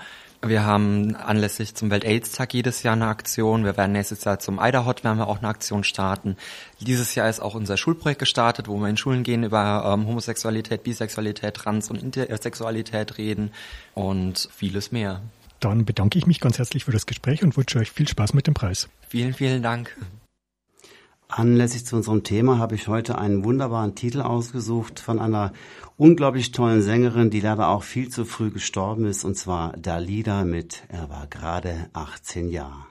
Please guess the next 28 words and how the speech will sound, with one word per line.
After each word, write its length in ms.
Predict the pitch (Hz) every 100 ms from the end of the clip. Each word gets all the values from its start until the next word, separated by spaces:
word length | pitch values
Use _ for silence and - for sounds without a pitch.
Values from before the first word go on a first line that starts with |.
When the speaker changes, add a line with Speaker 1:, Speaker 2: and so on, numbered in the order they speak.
| _ _ _ _ _ _ _ _ _ - - - - - -
Speaker 3:
Ja, 460 | 104 104 92 87 82 95
soweit 400 | 120 131 135 131
das 140 | 117
Gespräch 500 | 110 - 113 120 120
mit 180 | 107 -
zwei 260 | - 107
Mitgliedern 520 | 104 117 - 123 120 113
der 160 | 107
Jugendinitiative 1600 | 98 110 135 123 - 123 107 98 - 120 120 120 - 127 123 120
Rainbows 560 | 104 107 120 101 98 67
aus 180 | 95
Aschaffenburg, 640 | 131 123 104 104 92 90 87 - - - -
die 180 | 123 127
für 140 | 127
ihr 340 | 107 107 104 -
sehr 520 | 85 104 131 147 -
kreatives 560 | - 117 104 120 110 -
Fotoprojekt 960 | 123 123 139 120 101 113 127 - - -
den 100 | 104
dritten 280 | 110 107 120
Platz 260 | 107 107
beim 240 | - 98 98
diesjährigen 480 | 120 135 117 113
Michael 320 | 110 110 107 98
Schmidt-Peter-, 640 | 123 120 - 117 113 113
Schmidt-Peter-Preis 800 | - 117 123 127 123 117 110 92
erhalten 420 | 101 104 104 104
haben. 320 | 95 90 90